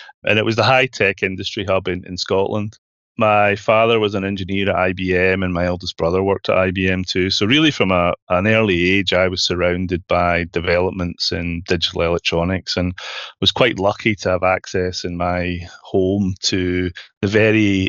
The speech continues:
early personal computers of the day, including the I B M P C when it was first manufactured in Greenock, uh, in the early nineteen eighties.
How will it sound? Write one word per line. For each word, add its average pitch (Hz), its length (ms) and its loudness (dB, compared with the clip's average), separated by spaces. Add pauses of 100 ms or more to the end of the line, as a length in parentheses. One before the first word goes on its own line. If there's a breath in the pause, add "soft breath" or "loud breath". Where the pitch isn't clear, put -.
(140)
early 117 500 4
personal 117 360 0
computers 123 440 -2
of 113 80 0
the 107 80 0
day, 135 300 2 (360)
including 98 440 0
the 90 120 2
I 90 160 2 (100)
B 90 220 0
M 87 140 -2
P 90 160 -6
C 92 320 -4
when 87 140 -4
it 85 60 -8
was - 140 -4
first - 260 -4
manufactured 87 840 -2
in 85 240 -4
Greenock, 90 400 -4 (180)
uh, 90 40 -2
in 87 340 -2
the 87 140 -2
early 85 160 -2
nineteen 85 400 -8
eighties. 104 520 -6